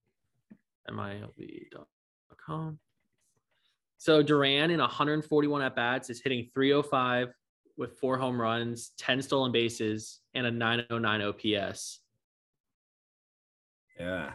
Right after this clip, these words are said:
Speaker 1: It's
Speaker 2: Dude,
Speaker 1: like,
Speaker 2: w-, why?
Speaker 1: he has
Speaker 2: What's up?
Speaker 1: nothing else to prove down there.
Speaker 2: What's up with Worcester and just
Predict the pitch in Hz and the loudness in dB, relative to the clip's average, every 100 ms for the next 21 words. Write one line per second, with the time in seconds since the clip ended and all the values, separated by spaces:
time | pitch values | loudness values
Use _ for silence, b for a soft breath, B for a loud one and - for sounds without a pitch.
0 | - - - 123 143 104 101 92 110 120 | -2 -2 0 4 8 10 8 6 0 -10
1 | _ - 120 147 147 208 208 208 214 202 | _ -8 4 8 10 10 10 8 6 6
2 | 208 - - 381 - - 175 175 160 139 | 0 -2 -2 -2 -4 -2 6 6 8 4
3 | 113 101 95 - _ _ _ _ _ - | 2 -4 -6 -10 _ _ _ _ _ 0
4 | 139 208 - 165 185 180 - 120 147 147 | 2 4 4 4 4 2 0 2 2 2
5 | 131 101 85 95 101 110 104 - | 4 4 4 -2 -4 -6 -6 -8